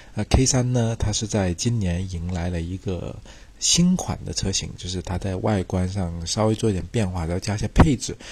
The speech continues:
那最重要的是加了一套新的动力系统，就是和现代的领动一样的，现代起亚集团最新的一点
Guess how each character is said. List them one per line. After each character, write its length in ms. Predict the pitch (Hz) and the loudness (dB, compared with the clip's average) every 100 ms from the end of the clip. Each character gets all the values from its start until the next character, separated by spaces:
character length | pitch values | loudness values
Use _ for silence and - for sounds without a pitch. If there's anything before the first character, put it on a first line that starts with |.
| - - | -16 -4
那 80 | 135 | -2
最 160 | 131 160 | 0 2
重 220 | 143 123 | 2 2
要 160 | 110 | 2
的 200 | 92 90 85 | 2 0 -2
是 340 | - 107 90 - | -2 -2 -4 -2
加 320 | - 107 110 | 0 2 2
了 420 | 101 90 - - - - - - - | 2 0 -4 -10 -16 -20 -20 -18 -6
一 80 | 107 | 0
套 200 | - 95 | 2 2
新 200 | - 151 | 2 2
的 100 | 127 | 2
动 160 | 123 | 0
力 40 | 98 | 0
系 120 | - | -2
统， 140 | 95 - | -4 -6
就 100 | - | -4
是 220 | - 87 | -4 -4
和 400 | - - 85 82 | -6 -6 -4 -2
现 340 | - - 143 104 | 0 2 2 2
代 140 | 107 | 0
的 100 | 92 | 0
领 180 | 92 87 - - | -2 -4 -8 0
动 200 | 127 117 - - | 0 0 -8 -10
一 120 | 101 | -2
样 220 | 113 107 | 0 0
的， 140 | 87 - - - - | -2 -8 -16 -20 -6
现 160 | - 104 | 0 2
代 80 | |
起 140 | 98 90 | 2 2
亚 80 | 92 | 0
集 100 | 90 | 0
团 180 | 90 92 | 0 2
最 200 | - 120 | 4 4
新 300 | - 101 104 | 4 0 0
的 160 | 95 - | -2 -6
一 220 | - 131 131 | -4 -2 0
点 240 | 113 - | -2 -2